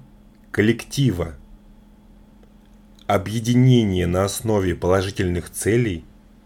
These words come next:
задач дает единство. Положительное понимание,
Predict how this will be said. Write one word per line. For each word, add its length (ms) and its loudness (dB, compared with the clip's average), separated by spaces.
задач 720 0
дает 500 4
единство. 800 -4
Положительное 880 6
понимание, 880 2